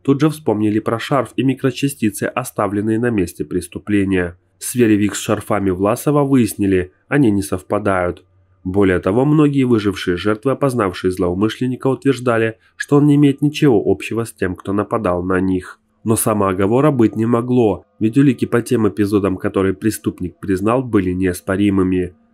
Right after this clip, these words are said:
Стало ясно, что в городе орудует еще один маньяк. Это подтвердило очередное нападение.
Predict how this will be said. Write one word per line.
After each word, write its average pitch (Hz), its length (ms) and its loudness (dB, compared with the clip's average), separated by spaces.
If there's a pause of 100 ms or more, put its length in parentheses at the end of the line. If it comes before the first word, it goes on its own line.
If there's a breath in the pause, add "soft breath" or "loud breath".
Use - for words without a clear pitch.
(120)
Стало 170 300 0
ясно, 139 420 0
что - 160 -6
в 98 80 -4
городе 110 360 0
орудует 98 420 0
еще 117 260 -4
один 90 260 -4
маньяк. 95 500 -2 (340)
Это 147 160 -4
подтвердило 139 580 0
очередное 131 560 -2
нападение. 92 840 -4